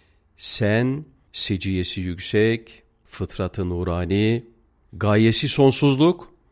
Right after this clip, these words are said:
aşkın bir insansın. Ve vazife şuurunun gerçek ve sürekli çizgisi de bu iç muhtevaya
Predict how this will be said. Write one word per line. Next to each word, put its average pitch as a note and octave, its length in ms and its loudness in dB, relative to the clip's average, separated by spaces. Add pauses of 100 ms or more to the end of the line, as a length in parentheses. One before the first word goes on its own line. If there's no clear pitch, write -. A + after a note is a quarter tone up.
(140)
aşkın A#2+ 540 -2
bir G#2 120 0
insansın. E2+ 760 -6 (360)
Ve A#2+ 140 2
vazife A#2+ 420 2
şuurunun A#2+ 580 2
gerçek A2 500 0
ve B2+ 100 2
sürekli A2 500 -2
çizgisi G2 480 -4
de A#2 200 0 (460)
bu G#2 260 -6
iç - 280 -4
muhtevaya F#2+ 840 -4